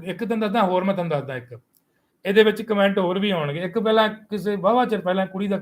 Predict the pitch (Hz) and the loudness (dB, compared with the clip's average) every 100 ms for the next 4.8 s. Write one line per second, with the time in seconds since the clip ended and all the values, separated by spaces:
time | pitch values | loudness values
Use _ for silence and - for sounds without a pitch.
0 | 151 139 139 123 113 113 _ _ _ _ | -6 -10 -8 -6 -6 -10 _ _ _ _
1 | _ _ 131 127 127 113 98 98 _ _ | _ _ -12 -10 -10 -12 -16 -20 _ _
2 | _ _ _ _ _ _ - 131 147 170 | _ _ _ _ _ _ -10 -2 0 0
3 | 170 147 151 147 151 175 214 196 202 202 | -2 -2 -2 -2 -2 2 2 2 0 -2
4 | 160 156 151 156 151 120 113 101 | 2 2 2 0 -4 -6 -8 -14